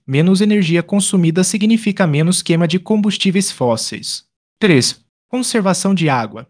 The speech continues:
Sistemas inteligentes ajudam a monitorar e economizar água,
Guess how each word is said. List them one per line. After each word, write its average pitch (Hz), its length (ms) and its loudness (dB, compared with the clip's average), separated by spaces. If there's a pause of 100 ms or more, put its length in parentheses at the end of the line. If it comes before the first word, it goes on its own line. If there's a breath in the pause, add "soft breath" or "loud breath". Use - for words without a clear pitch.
(100)
Sistemas 190 560 -2
inteligentes 196 580 0
ajudam 185 320 2
a 180 60 2
monitorar 185 680 0
e 165 80 -6
economizar 185 640 0
água, 147 360 0